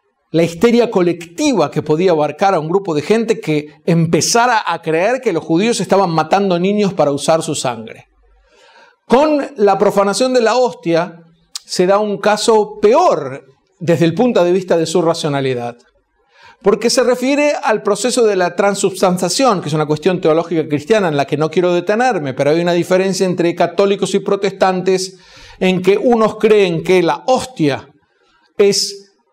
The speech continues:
la encarnación de Jesús, es decir, es el cuerpo directo, y otros creen que es el símbolo del cuerpo. Pero queda claro que si alguien es judío no cree ni una ni otra. Entonces, profanar las hostias de las iglesias para tratar de castigarlo a Jesús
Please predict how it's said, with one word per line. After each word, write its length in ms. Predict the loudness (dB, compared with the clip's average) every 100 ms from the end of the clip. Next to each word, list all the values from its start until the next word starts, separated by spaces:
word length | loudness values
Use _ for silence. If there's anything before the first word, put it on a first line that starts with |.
| _ _
la 440 | -8 -2 -2 -2 0
encarnación 1000 | 2 2 2 0 0 -2 0 0 0 -2
de 100 | -4
Jesús, 360 | -2 0 0
es 60 | 0
decir, 220 | 2 2
es 100 | 2
el 220 | 0 -2
cuerpo 420 | 0 0 2 2
directo, 680 | 2 0 -2 -4 0 2 0
y 140 | 0 0
otros 320 | 2 0 -2
creen 320 | 0 2 0
que 80 | 0
es 120 | 0
el 140 | 0 0
símbolo 640 | -2 0 0 0 0 0
del 180 | 0 -2
cuerpo. 540 | -4 -4 -6 -12 -16 _ -20 -4
Pero 160 | 0 2
queda 200 | 2 2
claro 300 | 2 2 2
que 80 | 0
si 120 | 0
alguien 220 | 0 0
es 100 | -2
judío 320 | -2 -2 0
no 100 | 0
cree 220 | 0 0 0
ni 100 | -2
una 160 | 0
ni 120 | 0
otra. 520 | 0 0 -2 -8 -12 _ _ _ _ _ _ -14 -2
Entonces, 440 | 0 2 2 0
profanar 680 | 2 0 2 2 2 0 2
las 220 | -2 2
hostias 340 | 0 2 0 0
de 80 |
las 180 | 0 -2
iglesias 420 | -2 0 0 0 -2
para 220 | -2 -2
tratar 280 | -2 -2 -2
de 100 | -4
castigarlo 460 | -2 0 2 2
a 60 | 0
Jesús 500 | -2 -2 -2 -4